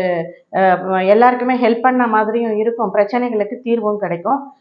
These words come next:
உங்களுக்கே வந்து அந்த பிரச்சனைகள் வரும்பொழுது டக்குன்னு நீங்க என் சேனலை பார்த்து நீங்க அந்த பிரச்சனையை வந்து தீர்த்துக்கலாம். அந்த சின்ன பரிகாரத்தை பண்ணி, எல்லாம் அஞ்சு ரூபா, பத்து ரூபா பரிகாரம் தான். இதுக்கு மேல வந்து எங்கிட்ட ஆன்மீக பொருட்கள்லாம் இருக்கு.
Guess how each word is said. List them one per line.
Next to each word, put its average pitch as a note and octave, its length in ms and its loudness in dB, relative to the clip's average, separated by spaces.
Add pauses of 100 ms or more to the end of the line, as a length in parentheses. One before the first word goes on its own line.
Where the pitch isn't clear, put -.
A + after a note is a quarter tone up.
உங்களுக்கே C4 440 2
வந்து A#3+ 180 0
அந்த A3 160 -2
பிரச்சனைகள் A3 500 -2
வரும்பொழுது G3+ 540 -2
டக்குன்னு A#3 320 -4
நீங்க G#3 260 -2
என் F3+ 140 -6
சேனலை G3+ 360 0
பார்த்து F3 240 -4
நீங்க G#3 200 -6
அந்த E3 480 -4 (260)
பிரச்சனையை G#3 440 -2
வந்து G3 260 -4
தீர்த்துக்கலாம். G3 460 -6
அந்த D#3 140 -8
சின்ன G3+ 300 -6
பரிகாரத்தை F#3+ 500 -2
பண்ணி, F3+ 240 -6
எல்லாம் G#3 260 0
அஞ்சு G3 220 0
ரூபா, G#3+ 180 0
பத்து F3+ 240 -6
ரூபா F#3+ 260 -2
பரிகாரம் F3 360 -4
தான். C4 180 -2 (280)
இதுக்கு B3+ 280 -2
மேல A#3 260 0
வந்து G#3+ 220 0
எங்கிட்ட G3 220 -4
ஆன்மீக G#3+ 520 0
பொருட்கள்லாம் F#3 500 -4
இருக்கு. F#3 500 -6